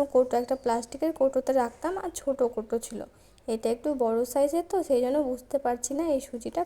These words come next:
কতদিন যাবে। তো চলো আমি আমার সোনামাকে কীভাবে সুজি রান্না করে খাওয়াই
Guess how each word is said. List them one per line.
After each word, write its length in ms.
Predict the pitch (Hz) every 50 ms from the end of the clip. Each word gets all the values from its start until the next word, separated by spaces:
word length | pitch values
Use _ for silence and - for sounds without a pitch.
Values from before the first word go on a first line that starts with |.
| - -
কতদিন 460 | 240 240 233 - 226 226 240 240 240 233
যাবে। 320 | 233 233 220 208 220 220 - - - - _ - - - _ _ - -
তো 60 | - 294 294
চলো 360 | 302 - 285 262 247 277 339 403
আমি 260 | 392 330 302 302 311 311 311
আমার 200 | 302 311 320 339
সোনামাকে 500 | 330 330 294 294 294 302 302 311 302 302 302
কীভাবে 420 | 302 - 262 254 285 294 294 359 381
সুজি 280 | 381 - 381 381 - 349
রান্না 260 | 339 311 302 277 285 285
করে 200 | - 233 254 262
খাওয়াই 360 | - - 262 262 294 370